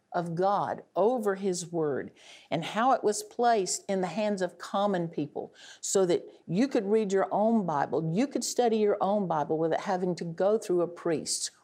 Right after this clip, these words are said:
or an interpreter. It's stunning to observe God's protection of His Word throughout the ages,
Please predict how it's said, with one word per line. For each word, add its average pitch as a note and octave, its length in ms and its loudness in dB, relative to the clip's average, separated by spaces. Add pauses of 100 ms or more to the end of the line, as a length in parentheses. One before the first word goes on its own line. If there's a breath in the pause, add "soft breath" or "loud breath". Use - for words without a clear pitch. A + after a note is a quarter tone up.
or E3+ 260 2
an F3 140 0
interpreter. E3 800 -2 (300 loud breath)
It's - 200 0
stunning A#3 640 2
to F3 140 -2
observe D#3+ 540 -2 (280 soft breath)
God's F3+ 240 0
protection E3+ 540 -4
of D#3+ 120 -4
His D#3 180 -4
Word E3+ 360 -2
throughout B3 480 -2
the A3 260 -2
ages, F#3 540 -2